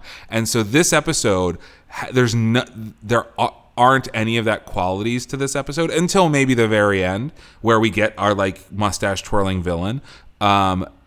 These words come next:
but, like, the first three quarters of this episode, I'm like, "Why is this hap-, like, this is just depressing." It's a depressing thing to watch,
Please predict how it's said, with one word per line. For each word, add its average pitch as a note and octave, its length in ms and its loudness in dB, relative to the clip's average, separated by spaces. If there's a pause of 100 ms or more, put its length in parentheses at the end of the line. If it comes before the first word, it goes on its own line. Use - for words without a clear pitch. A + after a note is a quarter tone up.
(120)
but, B2+ 160 0
like, A2+ 180 0
the A2+ 80 -2
first - 440 -2 (540)
three B2 260 0
quarters A#2+ 300 2
of G#2 60 -8
this G#2+ 140 -2
episode, C#3 360 0
I'm G2 80 -2
like, G2 180 -2
"Why B2+ 580 -4
is D#3+ 160 0
this C3+ 140 -6
hap-, B2+ 300 -6
like, A#2 160 -4 (260)
this C3+ 320 2
is D3+ 140 0
just - 320 -2
depressing." B2 800 0 (200)
It's - 180 -10
a B2 60 0
depressing A#2 840 0
thing A2+ 420 -2
to A2+ 140 -4
watch, G2 460 0